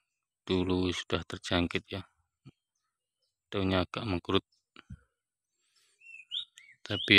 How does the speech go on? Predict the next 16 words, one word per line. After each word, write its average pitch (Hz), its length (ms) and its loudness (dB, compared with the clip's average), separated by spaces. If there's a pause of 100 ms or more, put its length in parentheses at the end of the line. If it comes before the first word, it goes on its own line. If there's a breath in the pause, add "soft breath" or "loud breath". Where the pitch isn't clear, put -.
yang 87 320 4 (640)
pucuk - 480 -4
ini 101 320 2
udah 82 240 -4 (480 loud breath)
mulai 87 240 2
normal, 87 400 4
ya, 85 80 0
kembali. 85 360 0 (2000)
Alhamdulillah. 85 580 2 (2250)
Seminggu 104 400 0
yang 104 240 6
lalu 117 480 4 (240)
saya 95 320 0
memakai 90 560 0
akarisida, 90 880 2
ya. 87 140 0